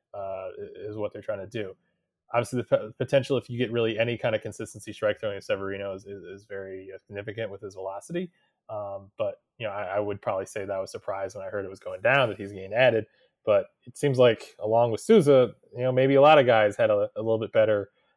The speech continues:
um, end of the triple A season under, uh, you know, Matt Zaleski in Charlotte than maybe I was paying attention to fully when, you know, this, this team was, uh, you know, winning a division up top, uh, and, uh, going to the playoffs.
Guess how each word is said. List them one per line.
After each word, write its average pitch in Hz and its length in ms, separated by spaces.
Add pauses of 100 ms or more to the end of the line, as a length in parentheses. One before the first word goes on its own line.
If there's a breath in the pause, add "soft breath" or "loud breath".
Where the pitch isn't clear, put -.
(120)
um, 98 440
end 117 160
of 110 60
the 107 60
triple 107 300
A 101 80
season 110 500
under, 98 460
uh, 92 60
you 95 80
know, 98 80
Matt 104 240
Zaleski 104 340
in 95 80
Charlotte 131 440 (360)
than 107 120
maybe 104 260
I 98 80
was 98 120
paying 107 220
attention 113 320
to 104 120
fully 110 340
when, 98 320
you 101 80
know, 95 80
this, 95 280
this 98 140
team 95 180
was, 95 140
uh, 92 180 (140)
you 101 80
know, 95 60
winning 95 180
a 95 40
division 98 360
up 92 100
top, 92 360 (420)
uh, 95 380
and, 95 260
uh, 95 240
going 95 160
to 95 60
the 95 80
playoffs. 95 460